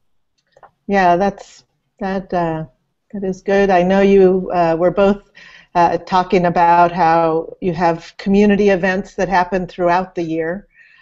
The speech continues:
Um, you have, uh, y-, you know, the summer, summer programs, but it just,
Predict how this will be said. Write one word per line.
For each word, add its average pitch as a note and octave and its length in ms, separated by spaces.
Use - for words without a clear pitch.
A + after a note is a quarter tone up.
Um, E3+ 640
you F3+ 140
have, E3+ 560
uh, E3+ 300
y-, - 180
you F#3 140
know, E3 160
the E3 100
summer, F#3+ 520
summer G#3 340
programs, F3+ 640
but F3+ 140
it F3 160
just, - 240